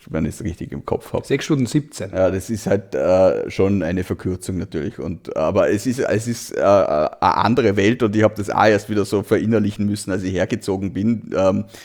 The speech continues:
Speaker 1: weil in, in Wien, da kriegt man halt slowakische und tschechische Radiosender rein und in, in Vorarlberg halt französische. Und dann, meine Frau hat dann einmal gesagt, jetzt, sie will jetzt mal ins Elsass fahren. Und ich sag, „Ah, da fahr ich sicher nicht hin.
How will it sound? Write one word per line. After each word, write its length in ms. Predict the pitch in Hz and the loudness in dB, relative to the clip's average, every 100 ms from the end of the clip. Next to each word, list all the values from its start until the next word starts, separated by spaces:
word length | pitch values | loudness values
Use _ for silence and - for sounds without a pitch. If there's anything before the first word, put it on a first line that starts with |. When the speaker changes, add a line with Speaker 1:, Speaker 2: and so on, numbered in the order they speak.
| - - - - | -20 -20 -20 -6
Speaker 1:
weil 160 | 98 98 | -2 -2
in, 280 | 110 104 95 - | -2 -4 -4 -8
in 180 | - 101 | -4 -2
Wien, 200 | 98 110 | 2 4
da 100 | 113 | 4
kriegt 220 | - 117 | 2 -2
man 100 | - | -2
halt 180 | 101 98 | -2 -2
slowakische 640 | - 104 190 - 107 104 | -2 -2 0 -2 -2 0
und 80 | 98 | -2
tschechische 460 | - 101 110 107 101 | 0 -2 0 -2 -2
Radiosender 720 | 80 85 107 98 104 120 110 | -2 0 -2 0 0 2 2
rein 280 | 90 104 120 | 4 4 4
und 220 | 104 104 | 2 0
in, 220 | 101 101 | -2 -2
in 320 | 82 101 98 - | 0 -2 -4 -4
Vorarlberg 520 | - 85 101 98 - | 0 2 4 2 0
halt 160 | 90 - | -4 -2
französische. 640 | 101 - 104 113 - 90 - - - - | -6 -2 -2 -2 -4 -4 -6 -14 -20 -6
Und 240 | 104 - | -4 -2
dann, 300 | 104 98 92 | -2 0 0
meine 220 | 98 98 | 0 0
Frau 180 | - 90 | 2 4
hat 140 | 117 117 | 4 4
dann 60 | |
einmal 160 | 104 98 | 4 2
gesagt, 240 | 107 101 | 0 -2
jetzt, 160 | 101 - | -4 -6
sie 300 | 92 - 101 | -8 -4 2
will 80 | 110 | 4
jetzt 200 | 104 101 | 4 2
mal 140 | 101 | 2
ins 160 | 98 - | 2 0
Elsass 480 | 95 117 127 113 - | 0 2 2 2 2
fahren. 300 | 101 107 110 | 2 4 4
Und 80 | |
ich 80 | 104 | 2
sag, 200 | 101 92 | 0 -4
„Ah, 120 | - | -4
da 80 | 101 | -6
fahr 180 | - 98 | -4 -2
ich 80 | 101 | -2
sicher 220 | 107 123 | 0 0
nicht 180 | 107 113 | 0 0
hin. 280 | 107 117 | 0 0